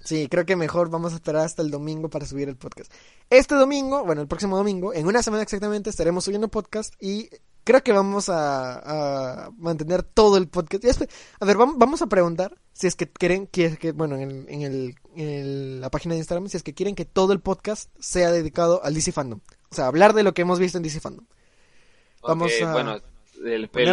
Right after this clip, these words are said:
Speaker 1: la
Speaker 2: ahorita
Speaker 1: encuesta.
Speaker 2: todo va a ser, uf, amigo, va a estar buenísimo.
Speaker 1: Vamos a poner la
Speaker 2: Vamos.
Speaker 1: encuesta a ver qué piensan ustedes. Temo, ahora sí, ¿algo más que decir?
Speaker 2: El D C Fandom va a estar increíble. Yo, por lo menos, voy a estar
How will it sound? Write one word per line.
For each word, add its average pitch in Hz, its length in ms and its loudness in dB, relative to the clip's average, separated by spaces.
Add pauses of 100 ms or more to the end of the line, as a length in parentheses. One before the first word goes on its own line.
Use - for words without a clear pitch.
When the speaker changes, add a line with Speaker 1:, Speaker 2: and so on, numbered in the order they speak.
Speaker 1:
la 196 60 2
Speaker 2:
ahorita 110 40 2
Speaker 1:
encuesta. 127 220 2
Speaker 2:
todo 131 180 2
va 127 80 4
a 117 40 -4
ser, 127 180 -4 (160)
uf, 110 200 -16
amigo, 98 260 -18
va 92 40 -18
a - 40 -20
estar 101 180 -14
buenísimo. 95 460 -16 (320)
Speaker 1:
Vamos 151 280 -6
a - 20 -8
poner 131 240 -8
la 139 140 0
Speaker 2:
Vamos. 156 60 2 (100)
Speaker 1:
encuesta 156 220 -2
a 143 160 -6
ver 147 160 -4
qué 160 320 -4 (200)
piensan 160 360 -6
ustedes. - 600 -14 (920)
Temo, 262 220 8
ahora 190 260 2
sí, 208 240 -4
¿algo 180 180 0
más 196 140 -2
que 196 80 -2
decir? 254 240 -4 (1500)
Speaker 2:
El 123 160 -10
D 143 100 -6
C 151 100 -16
Fandom 147 320 -6
va 127 60 -6
a - 20 -4
estar 127 160 -8
increíble. 123 640 -6 (320)
Yo, 107 680 4
por 104 120 -4
lo 98 140 -2
menos, 104 260 -4
voy 104 160 4
a 104 40 0
estar 98 380 0